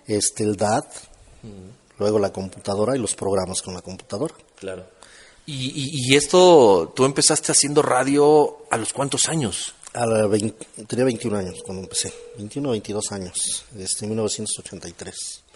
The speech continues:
Speaker 2: ¿Cómo era la radio en ese entonces? ¿Cómo la recuerdas?
Speaker 1: Mira, para mí fue una época muy bonita, ¿no?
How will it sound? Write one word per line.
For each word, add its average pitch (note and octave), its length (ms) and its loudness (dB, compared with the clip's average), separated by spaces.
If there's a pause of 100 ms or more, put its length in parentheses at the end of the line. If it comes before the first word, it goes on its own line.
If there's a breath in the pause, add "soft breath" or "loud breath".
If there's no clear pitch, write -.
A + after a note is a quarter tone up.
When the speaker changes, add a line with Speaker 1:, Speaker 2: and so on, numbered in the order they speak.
(760 soft breath)
Speaker 2:
¿Cómo F3+ 240 0
era E3+ 100 6
la C#3 120 6
radio C#3 260 6
en C3 80 2
ese C3 180 2
entonces? A2+ 600 -2
¿Cómo D3+ 220 2
la B2+ 100 8
recuerdas? G#2 800 0 (280)
Speaker 1:
Mira, B2 540 0
para A#2 240 -4
mí C#3 120 0
fue D#3+ 160 -2
una D#3+ 160 0
época D3+ 600 0
muy B2+ 200 2
bonita, G#2 480 0
¿no? C3 300 -8